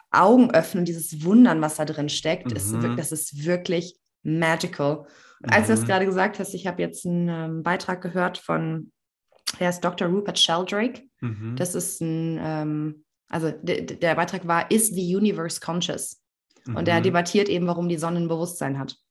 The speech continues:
Speaker 1: Es geht ganz viel um Quantenphysik und um Neurowissenschaften. Und, ähm, und als du das gerade gesagt hast, ähm, habe ich wieder gedacht, so, ja, das, das Interessante ist halt, in der Zukunft gibt es,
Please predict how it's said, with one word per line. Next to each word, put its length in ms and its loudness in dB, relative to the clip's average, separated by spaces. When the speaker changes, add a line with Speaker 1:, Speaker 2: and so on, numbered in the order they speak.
Speaker 1:
Es 140 -4
geht 100 -4
ganz 200 -2
viel 120 0
um 80 -2
Quantenphysik 800 -2
und 160 -4
um 100 -4
Neurowissenschaften. 1000 -4
Und, 380 2
ähm, 480 -2
und 100 4
als 140 6
du 60 2
das 100 -2
gerade 160 2
gesagt 400 2
hast, 420 -2
ähm, 520 -2
habe 100 2
ich 60 2
wieder 120 6
gedacht, 340 2
so, 120 -2
ja, 320 2
das, 200 -2
das 160 -4
Interessante 460 2
ist 100 -2
halt, 220 2
in 80 -2
der 120 -2
Zukunft 840 0
gibt 260 -4
es, 260 -2